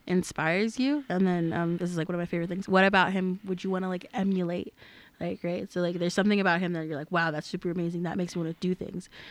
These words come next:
But what, like, what do you wanna take action on too as well?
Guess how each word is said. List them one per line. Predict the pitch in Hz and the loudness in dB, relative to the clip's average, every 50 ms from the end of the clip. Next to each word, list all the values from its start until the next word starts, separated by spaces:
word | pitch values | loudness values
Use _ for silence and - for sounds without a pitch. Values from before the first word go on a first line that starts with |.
| - - - | -20 -6 -2
But | - 175 | 0 2
what, | 180 180 180 - - | 2 2 0 0 -2
like, | 202 190 185 - - | -4 -6 -6 -4 -2
what | 190 185 185 | 0 0 2
do | 190 | 2
you | 190 190 180 | 2 0 0
wanna | 180 175 180 170 | 0 -2 -4 -4
take | - 170 156 - | -4 -6 -4 -4
action | - 151 151 160 - - - 185 | -4 -4 -4 -4 -4 -4 -4 -4
on | 160 113 123 165 180 | -4 -4 -4 -6 -8
too | - - 185 - - - | -6 -6 -6 -6 -4 -6
as | - 180 | -8 -8
well? | 160 151 127 - 233 | -8 -8 -8 -10 -12